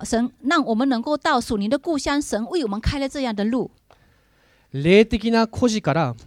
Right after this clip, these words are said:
Speaker 1: 从属灵的孤儿，
Speaker 2: 神様の子供に変えてくださる道を開いてくださいました。
Speaker 1: 把我们改变成神的儿女，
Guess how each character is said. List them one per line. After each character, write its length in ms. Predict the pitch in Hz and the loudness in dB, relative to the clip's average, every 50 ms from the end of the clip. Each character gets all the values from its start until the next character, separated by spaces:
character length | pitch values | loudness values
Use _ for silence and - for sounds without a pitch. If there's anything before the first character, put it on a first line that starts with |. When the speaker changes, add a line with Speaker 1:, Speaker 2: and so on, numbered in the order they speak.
| - | -12
Speaker 1:
从 180 | - - 254 269 | -4 0 0 0
属 200 | 285 - 285 220 | 4 4 4 4
灵 120 | 196 190 | 4 4
的 120 | 220 277 277 | 2 0 0
孤 240 | - - 339 339 | 4 6 6 8
儿， 320 | 269 190 180 175 196 - - _ _ _ _ _ _ _ | 8 6 6 2 0 -2 -4 _ _ _ _ _ _ _
Speaker 2:
神 380 | - - - 262 269 269 277 262 | -4 0 2 4 4 4 4 2
様 300 | - 262 233 220 208 208 | 2 0 2 2 4 4
の 180 | 208 202 208 | 4 4 4
子 220 | 202 - - 160 151 | 2 0 0 2 4
供 240 | 160 170 180 196 | 4 4 4 4
に 120 | 214 233 226 | 2 0 0
変 260 | - - 170 165 170 | -2 -2 0 2 2
え 40 | 175 | 2
て 80 | 170 | 0
く 100 | - - 185 | -4 -2 0
だ 100 | 190 180 | 0 2
さ 100 | - 214 | 2 0
る 80 | 170 | -2
道 440 | 143 131 143 151 - - - 226 254 | -2 -2 -4 -4 -4 -2 0 2 2
を 40 | 302 | 2
開 240 | - - 151 147 151 | 2 0 0 -2 0
い 20 | |
て 80 | 151 220 | -2 -4
く 60 | - | -6
だ 80 | 127 110 | -6 -6
さ 140 | - 120 | -8 -8
い 20 | 107 | -10
ま 100 | 107 113 | -10 -10
し 60 | - | -12
た。 120 | - 107 107 | -12 -10 -6
Speaker 1:
把 140 | - 196 196 | -4 -4 -2
我 180 | 202 208 214 220 | 0 2 4 4
们 140 | 220 262 | 4 2
改 160 | - 220 208 214 | 2 0 -2 0
变 120 | 294 285 | 0 0
成 280 | 262 - 247 214 233 262 | 0 0 0 0 -2 0
神 200 | - - 196 202 | 0 0 2 2
的 120 | 247 - - | 0 -2 -2
儿 200 | - 214 214 247 294 | 0 0 2 2 2
女， 320 | 302 233 185 180 190 220 | 2 2 2 0 0 -2